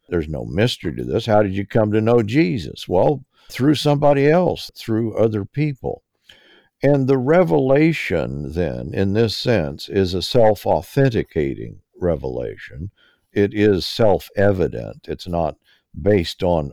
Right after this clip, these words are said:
other evidentiary truths that, in fact, would fall back into a kind of obstruction, because that's not the nature of what's unveiled. What's unveiled to us is God,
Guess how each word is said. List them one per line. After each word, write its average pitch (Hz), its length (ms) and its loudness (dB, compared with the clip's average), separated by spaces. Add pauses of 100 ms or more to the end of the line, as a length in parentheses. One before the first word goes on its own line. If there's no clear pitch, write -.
(100)
other 95 440 2
evidentiary 78 1040 0
truths 87 760 0 (460)
that, 107 320 4
in 104 240 0
fact, 110 520 2
would 95 400 0 (160)
fall 117 260 4
back 101 380 2
into 107 560 0
a 82 120 -4
kind 92 380 0
of 69 100 -4
obstruction, - 960 -4 (440)
because 135 260 0
that's 120 320 2
not 113 300 2
the 104 100 -2
nature 104 500 0
of 98 120 -4
what's 104 240 -4
unveiled. 107 600 2
What's 117 220 0
unveiled 123 500 0
to 101 140 2
us 101 140 -8
is 117 120 -8
God, 101 640 0